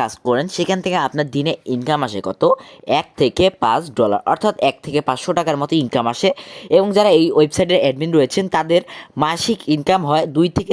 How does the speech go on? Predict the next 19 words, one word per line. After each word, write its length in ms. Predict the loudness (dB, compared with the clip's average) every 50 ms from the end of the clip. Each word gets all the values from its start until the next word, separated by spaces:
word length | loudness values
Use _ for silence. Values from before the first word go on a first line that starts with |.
| -4 _ 2
তিন 140 | 2 4 4 4
লক্ষ 160 | 2 2 0 -2 -2 -2 -2
টাকার 200 | 0 0 0 0 0
উপরে। 260 | 0 0 0 0 0 -2 -4 _ _ _ _ _ _ _ _ _ _ _ _ _ _ _ _ _ _ _ _ _ _ _ _ _ _ _ _ _ _ _ _ _ _ _ _ _ _ _ _ 0
তো 40 | 0 2 2
আপনারাও 300 | 2 2 4 4 4 4 2 0 -2 -2
কীভাবে 260 | 0 2 4 4 2 2 4
দুই 100 | 2 2 2 2
থেকে 120 | 0 0 0 0
তিন 100 | 2 2 2
লক্ষ 120 | 0 0 0 0 0
টাকার 180 | 2 2 2 2
উপরে 180 | 4 4 2 2 0 0 -4
ইনকাম 220 | -2 -2 -2 -2 0 0
করবেন 200 | 0 0 0 -2 -4
সেটা 160 | -2 0 0 0 0
আজকের 200 | 0 -2 -2 -2 -2
ভিডিওতে 260 | 0 -2 -2 0 0 0 0
দেখাবো। 280 | -2 -6 -10 -8 -8